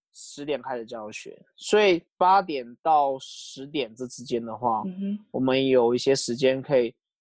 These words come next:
Speaker 1: 当然我们要先去跟前台确-，确认一下我们今天有没有课程，就是有没有课程有人报名我们，指明我的课，
Speaker 2: 嗯。
Speaker 1: 然后，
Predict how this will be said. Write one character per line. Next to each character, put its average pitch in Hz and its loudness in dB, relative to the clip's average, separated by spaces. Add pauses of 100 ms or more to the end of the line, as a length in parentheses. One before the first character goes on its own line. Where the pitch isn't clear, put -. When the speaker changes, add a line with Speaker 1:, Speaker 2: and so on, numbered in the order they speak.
(460)
Speaker 1:
当 202 2
然 208 6
我 196 4
们 151 -4
要 170 2
先 170 -8
去 160 -8 (160)
跟 147 -4
前 123 -10
台 120 -2
确-， 123 -2
确 - -2
认 139 2
一 117 -10
下 131 -2
我 117 -4
们 113 -10
今 123 -10
天 123 -8
有 123 -10
没 117 -8
有 107 -8
课 107 -4
程， - -12 (160)
就 123 -2
是 135 0
有 120 4
没 120 -4
有 107 -4 (480)
课 160 2
程 113 -4
有 120 -2
人 117 -4
报 151 4
名 120 -4
我 113 -8
们， 107 -8 (380)
指 - -2
明 120 -2
我 110 -4
的 107 -4
课， - 0 (340)
Speaker 2:
嗯。 208 -2
Speaker 1:
然 135 2
后， 147 2